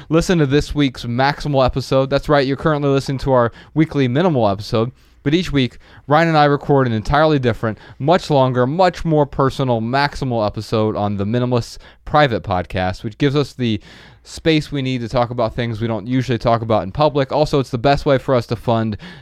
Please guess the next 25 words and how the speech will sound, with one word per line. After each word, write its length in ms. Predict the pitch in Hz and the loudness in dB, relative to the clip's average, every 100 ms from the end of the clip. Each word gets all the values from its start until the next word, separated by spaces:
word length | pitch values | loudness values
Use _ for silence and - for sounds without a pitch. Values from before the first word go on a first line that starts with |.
| - | -2
this 260 | 135 131 - | -2 -2 -2
podcast. 680 | 131 127 120 123 120 - - _ - | 0 0 2 0 0 -2 -12 _ -6
Keep 180 | 127 | -2
it 40 | 113 | 0
a 40 | |
hundred 200 | 104 123 | 0 0
percent 400 | 120 113 117 107 - - - | -2 -2 0 -2 -6 -20 -6
advertisement 600 | 127 123 120 120 113 110 104 | 0 2 2 2 2 -2 -4
free. 280 | 139 131 127 - - | 0 0 -2 -10 -8
When 100 | 143 | 0
you 80 | 156 | 0
subscribe 440 | 160 147 170 165 151 | 0 0 2 4 2
to 60 | |
the 100 | 147 | 2
Minimalist 260 | 151 147 - | 2 0 2
Private 300 | 160 147 131 | 2 2 2
Podcast 640 | 156 147 - 147 143 131 | 2 2 2 0 0 0
on 120 | 131 | -4
Patreon, 580 | 143 143 - 143 135 135 | 0 -2 0 2 2 2
you'll 120 | 127 | 0
also 260 | 123 135 143 | 0 0 0
receive 400 | 131 - 131 117 | -2 0 -2 0
a 140 | 107 | 0
personal 440 | - 165 156 143 123 | 0 0 0 0 2
link 280 | 123 123 | 0 -2